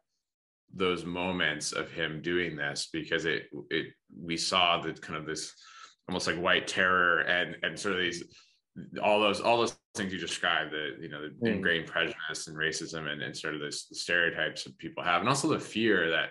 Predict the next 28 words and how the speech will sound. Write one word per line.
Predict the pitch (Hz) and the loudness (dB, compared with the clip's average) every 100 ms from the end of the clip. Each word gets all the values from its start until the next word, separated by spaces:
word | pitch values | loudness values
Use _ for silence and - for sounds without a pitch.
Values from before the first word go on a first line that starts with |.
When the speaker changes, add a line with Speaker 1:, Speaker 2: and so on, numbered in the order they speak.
| - | -4
Speaker 1:
that | 82 76 - 82 | -2 0 0 -4
is, | 76 - - | -8 -10 -4
is, | 82 76 | -2 -2
is | 78 | -2
Speaker 2:
Mm. | 131 160 151 113 | 4 6 6 4
Speaker 1:
built | 78 - | -2 -6
up | - _ _ _ _ _ - | -14 _ _ _ _ _ 0
um, | 85 82 78 78 76 76 76 - | 2 6 6 4 0 -6 -8 2
I | 82 | 2
felt | - 90 80 - | 2 0 0 -2
from | 85 82 | -4 -4
the, | 82 - | -6 -8
from | 85 | -8
the | 82 | -4
white, | 85 98 95 - - | 2 4 4 -2 -12
from | 85 | -8
the | 82 | -6
white | 82 82 - | -2 -2 -2
folks | - 80 76 90 | -4 -4 -2 -2
in, | 87 92 | -2 -2
in | 87 | -2
the, | 80 - 85 | -4 -6 -8
in | 80 | -6
the, | 80 95 | -4 -6
Speaker 2:
Yeah. | 90 82 | -8 -10
Speaker 1:
in | 76 | -12
the | - _ _ - | -12 _ _ -8
East. | 104 85 - | -6 -6 -10